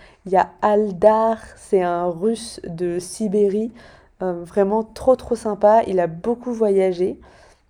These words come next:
je crois qu'il a voyagé au moins douze ans.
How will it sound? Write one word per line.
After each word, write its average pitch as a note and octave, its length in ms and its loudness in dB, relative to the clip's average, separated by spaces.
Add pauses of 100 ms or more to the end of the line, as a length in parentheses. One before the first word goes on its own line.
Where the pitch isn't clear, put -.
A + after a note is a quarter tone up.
je - 80 -18
crois A#3 140 -2
qu'il F#3+ 180 2
a F3 100 6 (240)
voyagé F#3+ 440 0
au A3+ 100 4
moins A#3 200 -2
douze F#3+ 440 -6
ans. G#3+ 200 -2